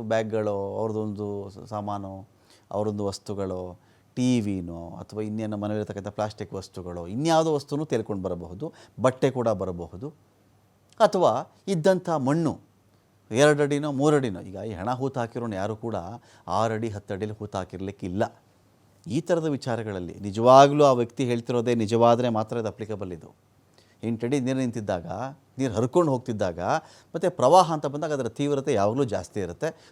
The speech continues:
ಕೊಚ್ಕೊಂಡು ಹೋಗಿರಬಹುದು. ಪ್ರವಾಹದಿಂದ ಅವತ್ತು ಏನಾಗಿತ್ತು ಅಂದರೆ ಸ್ನಾನಘಟ್ಟಕ್ಕೆ ಹಾನಿಯಾಗಿತ್ತು, ಇದನ್ನು ಯಾರೂ ಮರಿಕೊಡ್ದು.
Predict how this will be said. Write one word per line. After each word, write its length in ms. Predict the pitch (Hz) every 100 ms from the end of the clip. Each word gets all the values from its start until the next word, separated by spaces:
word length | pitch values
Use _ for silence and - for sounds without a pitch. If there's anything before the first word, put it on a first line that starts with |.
| -
ಕೊಚ್ಕೊಂಡು 420 | 185 - 156 131
ಹೋಗಿರಬಹುದು. 840 | 110 104 104 95 92 92 87 120 - _ _ _ _ _
ಪ್ರವಾಹದಿಂದ 540 | 127 139 190 180 170 165
ಅವತ್ತು 240 | 143 131
ಏನಾಗಿತ್ತು 480 | 120 165 151 139 135
ಅಂದರೆ 540 | 123 113 95 120 143 - _ _ -
ಸ್ನಾನಘಟ್ಟಕ್ಕೆ 840 | - 135 131 160 131 135 127 - 127
ಹಾನಿಯಾಗಿತ್ತು, 680 | 90 117 139 127 113 110
ಇದನ್ನು 160 | 107 107
ಯಾರೂ 160 | 104 113
ಮರಿಕೊಡ್ದು. 420 | 104 101 85